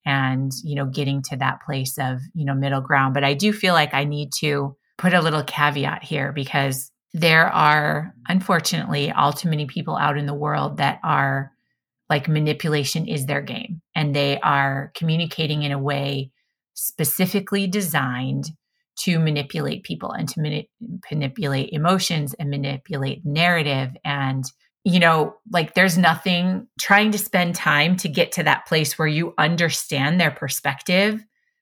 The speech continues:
Like, no, that's a situation where a boundary is much more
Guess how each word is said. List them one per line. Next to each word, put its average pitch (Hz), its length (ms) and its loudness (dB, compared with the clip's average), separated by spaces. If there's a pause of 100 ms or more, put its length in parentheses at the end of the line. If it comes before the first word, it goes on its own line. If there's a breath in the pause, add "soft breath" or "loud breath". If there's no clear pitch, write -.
(340)
Like, 151 200 0
no, 160 360 2
that's 160 360 4
a 147 40 0
situation 156 680 -2
where 143 140 4
a 135 100 2
boundary 156 680 0 (120)
is 143 300 -2
much 143 340 -2
more 143 540 0